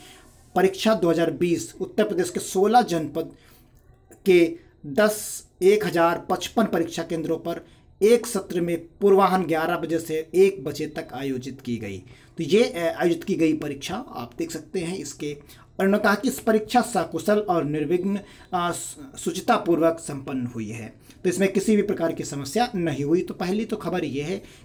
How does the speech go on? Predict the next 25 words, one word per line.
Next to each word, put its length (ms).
कि 60
पेपर 380
लीक 200
और 120
बाकी 260
चीज़ों 280
से, 320
अ, 100
यहाँ 300
पर 80
कोई 260
लेना 260
देना 360
नहीं 260
है। 180
अगली 260
बात 220
यहाँ 160
पर, 140
यहाँ 260
उन्होंने 280
स्पष्ट 460
किया 260
कि 140
अभ्यर्थी 920